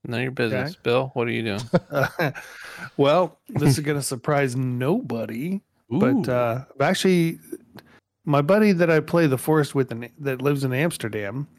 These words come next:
Speaker 2: he keeps starting new games and getting new ideas. So we're on our fourth different one. We haven't
Speaker 1: Good
Speaker 2: finished any of
Speaker 1: God.
Speaker 2: them yet,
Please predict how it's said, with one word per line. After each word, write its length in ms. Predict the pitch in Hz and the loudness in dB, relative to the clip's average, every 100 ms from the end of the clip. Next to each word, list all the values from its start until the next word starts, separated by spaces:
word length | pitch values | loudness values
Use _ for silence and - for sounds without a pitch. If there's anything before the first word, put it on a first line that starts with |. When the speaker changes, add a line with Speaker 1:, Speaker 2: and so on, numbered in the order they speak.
| - | -10
Speaker 2:
he 80 | 151 | -8
keeps 240 | 143 247 - | 0 0 2
starting 480 | - 180 170 135 | 2 4 4 2
new 180 | 131 196 | 2 2
games 360 | 139 117 117 127 | 0 -4 -4 -4
and 100 | 139 | -2
getting 260 | 131 139 131 | 0 0 0
new 180 | 139 143 | 2 2
ideas. 560 | 120 113 139 131 117 | 2 0 0 2 0
So 260 | - 120 117 | -4 -2 -2
we're 180 | 113 135 | 0 2
on 100 | 151 | 2
our 140 | 113 - _ | 0 -4 _
fourth 340 | - 151 156 151 | 0 4 4 2
different 400 | 143 - 127 - _ _ _ _ | 0 0 -4 -6 _ _ _ _
one. 400 | 139 135 135 120 | 0 2 2 0
We 80 | 127 | 0
haven't 220 | 143 151 123 | 2 0 -4
Speaker 1:
Good 60 | |
Speaker 2:
finished 380 | - 165 139 117 | -2 0 0 -4
any 100 | 131 | -6
of 40 | 113 | -4
Speaker 1:
God. 240 | 113 110 | -2 -2
Speaker 2:
them 120 | 113 | -2
yet, 280 | 110 110 - | -2 -2 -4